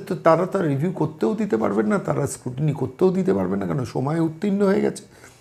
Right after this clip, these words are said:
মধ্যশিক্ষা পর্ষদ আর অ্যাকসেপ্টও করবে না। কিন্তু তাদের ভাগ্যটা কীভাবে পুড়ল ভাবুন তো। সারা জীবনের জন্য তাদের পরীক্ষাপত্রে ভুল থাকলো, এই সন্দেহ নিয়ে সারাটা জীবন ওই মাধ্যমিকের অ্যাড-, ম-, ম-, স্কোরশিটটা তাদের নিয়ে বেড়াতে হবে।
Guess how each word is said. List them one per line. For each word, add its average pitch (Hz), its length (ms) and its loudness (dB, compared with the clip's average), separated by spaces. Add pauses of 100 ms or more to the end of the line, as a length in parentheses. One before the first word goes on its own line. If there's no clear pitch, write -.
(240)
মধ্যশিক্ষা 214 440 4
পর্ষদ 175 340 0
আর 160 100 4
অ্যাকসেপ্টও 190 520 -2
করবে 175 260 -4
না। 214 160 -12
কিন্তু 165 180 -8
তাদের 151 320 2
ভাগ্যটা 170 400 2
কীভাবে 175 340 2 (100)
পুড়ল 156 260 4
ভাবুন 160 320 0
তো। 190 80 -8 (440)
সারা 147 360 6
জীবনের 165 480 2 (180)
জন্য 156 480 2 (420)
তাদের 139 340 4 (120)
পরীক্ষাপত্রে 156 840 -2
ভুল 113 360 4
থাকলো, - 400 -8
এই 156 140 -2 (140)
সন্দেহ 156 400 2
নিয়ে 180 220 0
সারাটা 175 380 -2
জীবন 160 300 2 (460)
ওই 143 120 4
মাধ্যমিকের 135 640 2
অ্যাড-, 120 240 0 (300)
ম-, 127 120 -4
ম-, 131 320 -2
স্কোরশিটটা 151 680 0
তাদের 160 340 2
নিয়ে 139 260 4
বেড়াতে 165 380 0
হবে। 185 120 -8